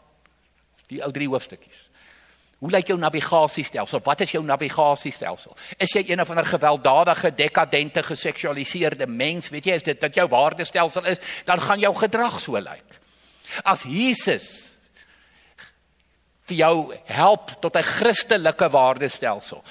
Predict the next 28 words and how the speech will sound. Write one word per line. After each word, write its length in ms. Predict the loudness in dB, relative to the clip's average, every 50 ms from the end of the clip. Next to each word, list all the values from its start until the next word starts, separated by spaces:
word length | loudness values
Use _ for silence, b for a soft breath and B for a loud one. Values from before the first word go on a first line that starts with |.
| B B -4
het 160 | -4 -2 0
jy 100 | 0 2 2
'n 180 | 2 0 0 -2
ingeboude 480 | 0 0 2 4 4 4 4 2 0
navigasiestelsel 1200 | 0 0 2 2 0 0 0 2 6 6 6 6 4 2 -4 -8 -8 -6 -4 -4 -4 -4 -4 -4
wat 200 | -4 -4 -4 -4
vir 80 | -2 -2
jou 160 | 0 0 0 -2
in 80 | -2
daai 220 | 2 2 4 4 2
rigting 500 | 2 0 -2 -2 -2 -2 -4 -4 -4 -2
vat, 240 | 0 0 0 B B B B B
en 160 | -2 -2 0
ander 320 | 2 2 4 4 4 2 2
mense 280 | -2 -4 -2 -2 -4
gaan 160 | -2 -2 -4
dit 160 | -4 -6 -8 -10
sien, 440 | -10 -6 -4 -4 -4 -4 -6 -8 B B B B B B B B B B _
en 120 | -10 -10 -8
die 220 | -6 -8 -6 -2
Here, 260 | 0 0 2 0 -2
die 140 | -4 -6 -8
Gees, 460 | -10 -10 -8 -2 0 0 0 -2 -2
kan 280 | -2 -2 -2 -2 -4 -10 -18 -20 _ _ -14
hulle 200 | -12 -10 -10 -10
oortuig 480 | -10 -12 -12 -12 -12 -12 -12 -14 -20 -20 -20 _ _ _
om 180 | -10 -10 -10 -10
dit 160 | -10 -12